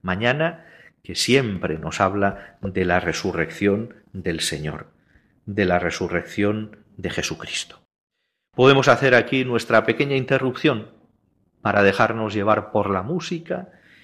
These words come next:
y contemplar estas poesías.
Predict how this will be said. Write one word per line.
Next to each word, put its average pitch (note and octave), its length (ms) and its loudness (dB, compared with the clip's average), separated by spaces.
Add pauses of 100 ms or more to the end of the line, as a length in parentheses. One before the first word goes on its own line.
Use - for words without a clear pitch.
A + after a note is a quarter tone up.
(260)
y G#2+ 80 -4
contemplar A2 1040 0 (480)
estas G#2+ 260 -4
poesías. G2 760 -2